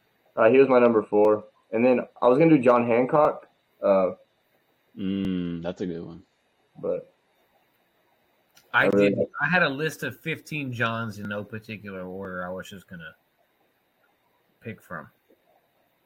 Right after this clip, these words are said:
Speaker 2: I had
Speaker 3: Not
Speaker 2: Krasinski, Madden, and then Lil Jon. That was my top three.
Speaker 3: Yeah.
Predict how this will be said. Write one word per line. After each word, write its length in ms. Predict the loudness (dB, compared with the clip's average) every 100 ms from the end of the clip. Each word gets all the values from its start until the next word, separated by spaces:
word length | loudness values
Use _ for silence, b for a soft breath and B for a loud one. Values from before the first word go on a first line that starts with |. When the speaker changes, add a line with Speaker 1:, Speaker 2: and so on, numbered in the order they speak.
| _ _ _ _ _
Speaker 2:
I 60 | -12
had 220 | -8 -10 -12 _
Speaker 3:
Not 140 | -2 0
Speaker 2:
Krasinski, 540 | 0 -4 -6 -4 -6 -10 _ _ -20 _
Madden, 460 | -10 -8 -6 -8 -8
and 120 | -10
then 120 | -8
Lil 180 | -6 -6
Jon. 280 | -8 -14 -16
That 80 | -16
was 100 | -16
my 80 | -16
top 200 | -20 -20 _
three. 160 | -20 -20 _ _ _ _ _ _
Speaker 3:
Yeah. 240 | -14 -14